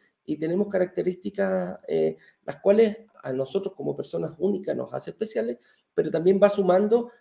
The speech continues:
a darle una identidad a nuestra comunidad. Y en ese sentido, eh, al momento que tú te suscribes,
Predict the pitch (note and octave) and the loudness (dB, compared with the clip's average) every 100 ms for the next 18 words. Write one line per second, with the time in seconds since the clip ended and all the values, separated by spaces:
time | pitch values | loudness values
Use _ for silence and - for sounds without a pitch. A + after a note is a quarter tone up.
0 | _ - D#3+ F3 G3+ G3+ - F3+ F3+ F3 | _ -6 0 2 4 4 4 4 4 2
1 | D#3+ D#3 D3+ D3 C#3+ F#3 - - _ _ | 0 -2 -2 -2 2 2 0 -10 _ _
2 | C#3+ C#3+ C#3 - - C3 C3 B2 A2+ - | -2 -2 -2 -8 -6 -6 -4 -4 -6 -10
3 | _ _ C#3 D#3+ G#3 - D4 - D4 D4+ | _ _ 4 6 6 4 -8 -2 0 0
4 | D4+ - _ - F3 E3 E3 E3 D#3 - | -4 -14 _ -4 -2 0 -2 0 -2 -2
5 | D3+ D#3 G3 G3 E3 F#3 F#3 F#3 E3 - | 0 2 2 2 -2 0 -2 -2 -8 -8
6 | C4 A#3 A3 - | 0 4 4 2